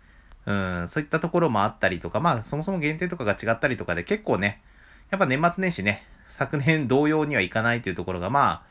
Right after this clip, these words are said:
ある中でなんですけれども、まあ、もしね、明日ガチャ更新が来るんだったらというところで、えー、更新していきたいなと思います。で、まあ、ちなみに、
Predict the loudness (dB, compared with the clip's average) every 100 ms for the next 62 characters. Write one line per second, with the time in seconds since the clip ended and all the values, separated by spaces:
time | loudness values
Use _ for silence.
0 | -20 -20 -20 -6 4 6 6 2 2 0
1 | 2 2 2 0 -2 -4 -4 -2 -2 0
2 | 2 2 2 4 4 2 0 0 0 2
3 | 0 0 -6 -4 0 2 2 0 0 -2
4 | -2 -2 -4 -2 -2 -2 0 -2 0 0
5 | 2 0 -4 -4 -4 0 2 4 2 -2
6 | -20 -20 -20 -10 -2 0 2 0 0 -6
7 | -6 -4 -2 -2 0 0 0 -2 -4 -10
8 | -14 -14 -8 -8 -6 0 0 0 -10 -12
9 | -20 -20 -20 -20 -20 -20 -20 -20 _ -2
10 | 2 4 2 4 2 2 0 -2